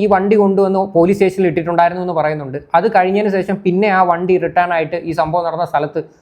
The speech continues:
കൊണ്ടിട്ടിട്ടുണ്ടായിരുന്നു എന്നും പറയുന്നുണ്ട്. അത് എന്തിൻ്റെ പേരിലാണെന്ന് എനിക്കറിയത്തില്ല. പക്ഷെ എനിക്ക് റിപ്പീറ്റഡ്ലി പറയാനുള്ള ഒരു ഒറ്റ കാര്യമേ ഉള്ളൂ, ഒരു കാരണവശാലും ഒരു പരിഗണനയും കൊടുക്കരുത്. ഇവരൊന്നും അത്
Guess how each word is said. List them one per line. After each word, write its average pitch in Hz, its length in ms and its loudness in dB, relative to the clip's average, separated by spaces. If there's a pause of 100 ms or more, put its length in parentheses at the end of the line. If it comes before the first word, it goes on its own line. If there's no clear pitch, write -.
(160)
കൊണ്ടിട്ടിട്ടുണ്ടായിരുന്നു 175 760 0
എന്നും 156 160 -4
പറയുന്നുണ്ട്. 131 380 -6 (200)
അത് 156 140 0
എന്തിൻ്റെ 185 320 0
പേരിലാണെന്ന് 165 440 0
എനിക്കറിയത്തില്ല. 143 560 -4 (460)
പക്ഷെ - 200 0
എനിക്ക് 196 280 4
റിപ്പീറ്റഡ്ലി 202 560 4
പറയാനുള്ള 175 380 0
ഒരു 165 140 0
ഒറ്റ - 140 -6 (120)
കാര്യമേ 151 300 2
ഉള്ളൂ, 123 160 -8 (440)
ഒരു 240 160 4
കാരണവശാലും 185 600 2
ഒരു 170 100 -2 (100)
പരിഗണനയും 160 640 -2
കൊടുക്കരുത്. 131 480 -4 (640)
ഇവരൊന്നും 202 340 2
അത് 196 80 0